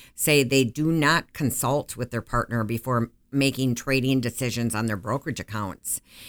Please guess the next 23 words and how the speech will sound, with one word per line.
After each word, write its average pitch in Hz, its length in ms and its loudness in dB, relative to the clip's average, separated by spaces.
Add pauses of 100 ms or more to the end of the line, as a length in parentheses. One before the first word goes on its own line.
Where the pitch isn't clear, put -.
(200)
And 143 380 4
a 135 80 0
workplace 175 640 2
retirement 147 560 0
plan, 127 320 0
such 135 200 -6
as 113 100 -6
a 113 60 -4
four 135 280 0
oh 135 40 2
one 123 240 0
K, 123 500 2 (400)
it's - 180 -4
the - 80 -2
main 151 680 4
retirement 170 640 2
savings 123 380 0
vehicle 120 440 -2
for 117 160 -4
thirty-nine 139 560 0
percent 127 320 -2
of 120 80 -2
Americans 120 760 0